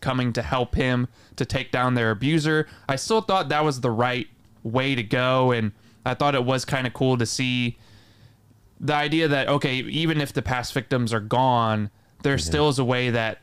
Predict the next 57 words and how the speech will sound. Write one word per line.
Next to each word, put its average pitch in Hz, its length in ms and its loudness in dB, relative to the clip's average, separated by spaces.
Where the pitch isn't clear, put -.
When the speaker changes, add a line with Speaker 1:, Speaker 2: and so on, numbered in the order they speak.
Speaker 1:
their 131 440 -2
information, 120 760 0
what 113 140 0
happened 123 300 -2
to 117 60 2
them, 113 160 0
could 117 160 -4
help 123 340 -2
a, 123 260 0
a 120 240 0
current 135 520 0
or 113 120 2
future 131 420 0
victim 110 520 0
and 104 180 -2
take - 160 0
Speaker 2:
Yeah. 87 80 2
Speaker 1:
down 117 220 2
the 113 60 0
abuser. 120 280 0
I 226 160 2
thought 269 200 2
that, 233 100 -4
uh, 208 180 -2
that's 269 220 0
a 285 40 0
good 226 200 2
message, 156 500 0
and 120 180 0
Speaker 2:
I 90 60 -2
think 98 160 4
Speaker 1:
sure, 165 80 2
Speaker 2:
so, 113 60 4
Speaker 1:
it 110 100 4
Speaker 2:
yeah. 123 100 4
Speaker 1:
didn't 147 200 -4
totally 143 260 2
coalesce, 123 460 0
but 135 120 0
I 135 120 0
thought 143 280 0
it 139 80 0
was 131 140 2
in 131 60 2
the 120 80 2
right 117 180 0
place, 220 540 0
and 139 200 0
I 143 60 0
think 170 140 -4
at 135 60 -2
the 147 60 0
end 151 80 2
of 143 60 4
the 139 60 2
day, 123 440 0
hour, 127 420 2